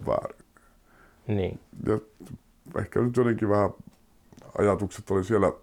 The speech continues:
Speaker 1: minkälainen vallankäytön väline uskonto voi olla.
Speaker 2: Mm.
Speaker 1: Ja sehän on niinku silkkaa pahuutta hyvyyden nimissä.
Speaker 2: Mutta jotain sitä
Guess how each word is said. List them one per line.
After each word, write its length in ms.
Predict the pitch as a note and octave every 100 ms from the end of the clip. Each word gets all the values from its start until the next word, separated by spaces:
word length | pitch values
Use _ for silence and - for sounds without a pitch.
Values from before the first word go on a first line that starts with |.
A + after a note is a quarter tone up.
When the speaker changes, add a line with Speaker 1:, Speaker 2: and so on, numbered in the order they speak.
| _ _ _ _ _ -
Speaker 1:
minkälainen 420 | G#2 A2+ G#2+ G#2+
vallankäytön 640 | B2 A#2 F#2+ F#2 F#2 F2+ - - _ - - - - - - _
väline 300 | G2 F#2+ F2+
uskonto 500 | E2+ F2 - F2 D#2+
voi 220 | E2 D#2+ D#2+
olla. 340 | - - - _ - - -
Speaker 2:
Mm. 300 | G#2 F2+ G2 _ _ _ _ -
Speaker 1:
Ja 80 |
sehän 220 | E2 G#2 G2
on 80 |
niinku 160 | F2+ E2+
silkkaa 460 | F2+ D#2+ - E2+ D2+
pahuutta 640 | - D#2+ E2+ - _ - - _ - _ _ _ -
hyvyyden 520 | F2 F2+ E2 D#2+ - D#2+
nimissä. 580 | D#2+ D#2+ - - - - _ _ _ _ _ - - - - _ _ _ _ _
Speaker 2:
Mutta 220 | B2 - A#2
jotain 260 | - G#2+
sitä 220 | - F#2+